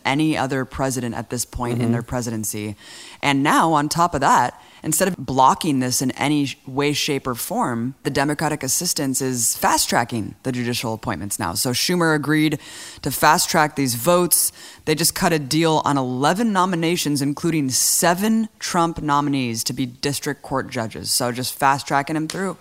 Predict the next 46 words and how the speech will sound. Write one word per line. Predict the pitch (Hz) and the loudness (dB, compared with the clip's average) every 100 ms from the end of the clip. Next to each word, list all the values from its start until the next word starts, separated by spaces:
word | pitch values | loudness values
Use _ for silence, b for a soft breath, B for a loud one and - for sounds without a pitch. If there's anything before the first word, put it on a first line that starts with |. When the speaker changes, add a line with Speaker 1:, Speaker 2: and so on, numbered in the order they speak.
| B B - | B B -2
Speaker 1:
Get | 165 | 0
him | 175 | 2
in | 170 | 2
there | 156 143 | 2 2
ready | 143 151 | 0 0
to | 143 | -2
just, | 143 143 - | -2 -2 0
uh, | 139 131 127 | 0 0 0
limit | 120 131 143 135 | -2 -2 -2 -2
and | 131 | -4
restrict | 131 - - 131 135 | -4 -4 -4 -4 -4
abortion | 113 135 139 151 | -4 -2 -2 0
access, | 135 127 - 135 127 127 | 0 -2 -2 -2 -2 -2
human | - 135 127 | -2 -2 0
rights, | 127 123 123 - - - - | 0 0 -2 -4 -4 -4 -6
um, | 123 120 117 117 113 113 _ - 147 | -4 -4 -4 -4 -6 -8 _ -8 -2
deport | 147 - 143 131 | -2 0 0 2
people | 147 139 139 | -2 0 -2
quicker. | 127 - 143 143 139 | -2 -4 -4 -2 -2
I | |
mean, | 135 131 | 0 -2
whatever | 131 131 | -2 -4
the | 131 | -4
fuck | - 127 | -4 -4
these | 131 123 | -6 -6
judges | 127 123 120 | -4 -4 -6
are | 117 | -6
doing. | 113 123 110 - | -6 -6 -6 -6
So | 120 117 104 - B B - | -4 -4 -4 -12 B B 0
Speaker 2:
Yeah, | 139 127 | 4 4
and | |
they're | 127 | 4
doing, | 117 135 139 120 | 2 2 2 0
um, | 104 98 95 - _ _ _ _ - | 0 -4 -8 -14 _ _ _ _ -6
the | 123 | -4
Kavanaugh | - 139 127 131 120 | 2 4 4 4 2
confirmation | 113 123 117 120 104 110 - 110 | 0 -2 0 0 0 0 0 -2
hearings, | 104 104 98 98 104 | -2 -2 -4 -4 -6
are, | 92 - | -6 -6
I | 98 | -4
believe, | 98 101 95 | -2 -2 -2
are | 85 | -4
actually | 80 101 - 98 | -4 -4 -6 -4
happening | 104 95 101 95 | -4 -4 -6 -4
right | 98 73 | -6 -4
now | 98 98 87 95 | -2 -2 -4 -8